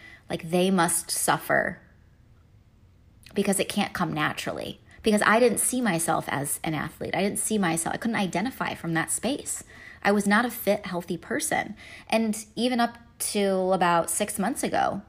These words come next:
that was when I shifted my identity back into a fit and healthy person. And now I have zero self-sabotage when it comes to working out,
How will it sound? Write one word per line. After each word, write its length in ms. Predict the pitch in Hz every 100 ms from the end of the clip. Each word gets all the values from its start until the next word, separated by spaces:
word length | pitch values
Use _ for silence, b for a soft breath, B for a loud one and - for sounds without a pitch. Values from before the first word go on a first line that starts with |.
| -
that 180 | 175 190
was 280 | 196 185 -
when 240 | 180 175
I 100 | 170
shifted 380 | 170 - 202 175
my 100 | 165
identity 440 | 160 160 180 220 185
back 360 | - 151 175 -
into 460 | 190 190 175 156 151 B B -
a 80 | 170
fit 400 | - - - - B B -
and 100 | 170
healthy 360 | 160 135 - 151
person. 580 | 220 285 - 143 127 - B B B
And 160 | 185 180
now 640 | 180 294 226 185 196 247 - - _ _ _ -
I 100 | 202
have 220 | 214 202
zero 440 | 185 175 208 262 208
self-sabotage 840 | - 170 - 175 190 196 160 160 -
when 140 | 165
it 100 | 160
comes 400 | - 190 226 233
to 400 | - 170 165 165 160 - - - - - - - - - B B B B B
working 400 | - 165 - 160
out, 320 | - 214 285